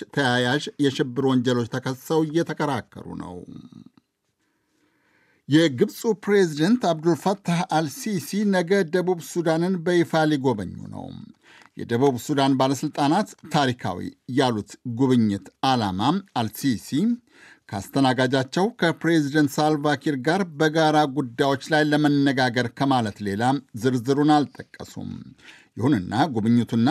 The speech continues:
ውይይቱ የሁለቱን ሀገራት የእስካሁን ግንኙነት ይበልጥ ያጠናክራል ብለው እንደሚያምኑ ባለሥልጣናቱ አስታውቀዋል። ለፕሬዝደንት አልሲሲ ክብር የርዕሰ ከተማ ጁባ ነዋሪ አደባባይ ወጥቶም ደማቅ አቀባበል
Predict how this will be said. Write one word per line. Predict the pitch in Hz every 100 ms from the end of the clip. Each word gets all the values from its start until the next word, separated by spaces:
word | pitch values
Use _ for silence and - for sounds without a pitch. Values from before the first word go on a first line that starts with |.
| 190
ውይይቱ | 127 123 120 160 226
የሁለቱን | 160 139 135 139 131
ሀገራት | 135 127 143 190
የእስካሁን | 151 127 - 139 127
ግንኙነት | 131 135 139 151 196
ይበልጥ | 165 156 151 -
ያጠናክራል | 160 143 - 147 139 - 147 135
ብለው | 127 135
እንደሚያምኑ | 127 127 143 143 143 151 165
ባለሥልጣናቱ | 160 151 160 175 165 151 165
አስታውቀዋል። | 135 - 131 98 - 95 90 90 87 82 _ - - -
ለፕሬዝደንት | - - 123 127 120 120 113
አልሲሲ | 123 110 - 143 139 131
ክብር | 120 139 151 254 -
የርዕሰ | 143 131 139
ከተማ | 131 135 131 117 101
ጁባ | 113 135 123 123
ነዋሪ | 113 110 147 185 -
አደባባይ | 135 113 131 127 117 104
ወጥቶም | 95 - 131 143 - -
ደማቅ | 95 120 127 123 123 127
አቀባበል | 123 - - 120 117 113